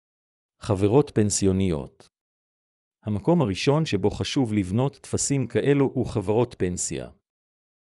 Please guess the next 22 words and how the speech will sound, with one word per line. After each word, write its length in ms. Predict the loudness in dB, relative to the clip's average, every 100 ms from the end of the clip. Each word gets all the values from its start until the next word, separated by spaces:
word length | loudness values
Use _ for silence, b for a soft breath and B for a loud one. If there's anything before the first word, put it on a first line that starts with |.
| _
החברות 520 | -10 -6 -2 0 2
הללו 420 | 2 2 4 2 2
אמורות 420 | 0 0 -2 0
לנהל 400 | -2 0 -2 -2
תיקי 360 | -6 0 0
פנסיה 440 | 0 -2 -2 -2 0
למשך 460 | 0 -2 -2 -6
שנים 340 | -4 -4 -2 0
רבות, 520 | -2 -2 -4 -6 _ _ _ _ _
וברוב 440 | -10 -2 0 2 2
המקרים 640 | 0 -2 -2 0 0 -2
מדובר 420 | -2 0 2 2
על 100 | 0
תיקים 460 | -2 -10 -4 -2 2
בעלי 320 | 2 4 2
שווי 380 | 2 0 0 0
כלכלי 440 | -2 -2 -2 -2 0
גדול 440 | 0 4 2 2
וחשיבות 600 | -4 -6 -6 -6 -4 -4
עצומה 460 | -4 -4 -2 -2 0
ללקוחות 560 | 0 0 -2 -2 -4 -2
שלהם. 540 | -6 -8 -12 -18 -20